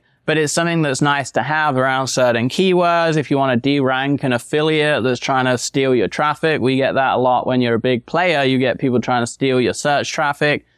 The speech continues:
Um, if you wanna do general releases, you wanna do newsletters for your email,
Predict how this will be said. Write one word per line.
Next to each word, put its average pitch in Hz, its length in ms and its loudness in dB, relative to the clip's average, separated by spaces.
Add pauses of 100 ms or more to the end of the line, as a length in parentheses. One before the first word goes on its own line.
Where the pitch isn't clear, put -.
(340)
Um, 127 460 2
if - 160 -2
you 156 100 2
wanna 151 220 0
do 147 140 2
general 143 360 0
releases, 139 800 0
you 139 60 0
wanna 135 160 0
do 135 140 0
newsletters 135 800 0
for 127 140 -2
your 110 160 2
email, 151 680 2